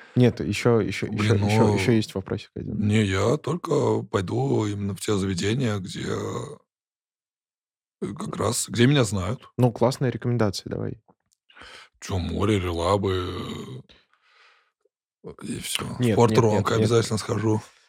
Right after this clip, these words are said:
Speaker 1: Это, это, это всё прекрасно, но давай прям по пунктам. Вот ты приходишь в море, ты заказываешь это.
Speaker 2: Короче, если я иду с кем-то, то я пойду в бар, где много народу.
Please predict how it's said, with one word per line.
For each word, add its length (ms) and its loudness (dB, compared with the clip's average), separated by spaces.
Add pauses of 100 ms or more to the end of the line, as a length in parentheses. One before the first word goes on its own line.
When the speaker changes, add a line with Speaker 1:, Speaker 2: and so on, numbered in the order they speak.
(460)
Speaker 1:
Это, 200 0
это, 300 2
это 300 2
всё 200 0
прекрасно, 500 2
но 300 4
давай 320 2
прям 240 -2
по 120 -4
пунктам. 440 -8
Вот 180 -8
ты 80 -10
приходишь 440 -2
в 40 -12
море, 280 4
ты 140 -6
заказываешь 680 -2
это. 380 -4 (220)
Speaker 2:
Короче, 560 4 (360)
если 360 2
я 680 0 (1200)
иду 220 0
с 80 -2
кем-то, 560 2 (720)
то 120 -4
я 140 2
пойду 500 2
в 80 -8
бар, 260 2
где 180 -4
много 280 -4
народу. 400 -8